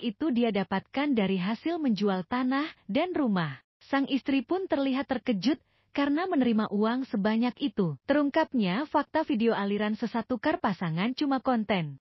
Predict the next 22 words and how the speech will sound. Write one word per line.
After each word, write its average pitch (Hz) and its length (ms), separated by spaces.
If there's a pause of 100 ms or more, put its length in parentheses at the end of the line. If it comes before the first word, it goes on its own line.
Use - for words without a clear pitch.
(160)
Patut 277 320
diduga 220 640
kalau 214 320
video 196 320
ini 226 320
juga 254 320
rekayasa 196 560
alias 233 560
bohongan. 247 720
Kecurigaan 240 640
ini 226 400
juga 269 320
dirasakan 226 640
netizen. 202 720 (160)
Mereka 247 480
tak 262 160
percaya 240 400
Gus 220 320
Samsudin 254 480
punya 233 320
uang 247 320
sebanyak 190 400